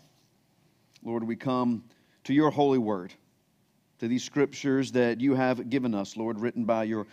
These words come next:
prophets and apostles and passed down to us, Lord, that we might know your good will for our life.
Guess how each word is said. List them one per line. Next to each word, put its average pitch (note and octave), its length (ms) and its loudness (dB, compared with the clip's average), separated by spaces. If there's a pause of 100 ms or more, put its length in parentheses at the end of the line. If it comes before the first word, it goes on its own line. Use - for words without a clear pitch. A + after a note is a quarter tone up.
(160)
prophets B2+ 400 2
and C3 100 -4
apostles A#2 680 -6
and G#2 200 -4 (220)
passed C#3 320 -2
down C3 260 -2
to C3 120 -10
us, A2 360 -4
Lord, A2+ 220 -2
that A2 80 -4
we A#2+ 180 0
might A#2 300 0
know A#2 260 -2
your C3+ 300 0
good A#2 240 -2
will A2 340 -2 (320)
for - 160 -4
our G#2+ 220 -2
life. F#2 500 -6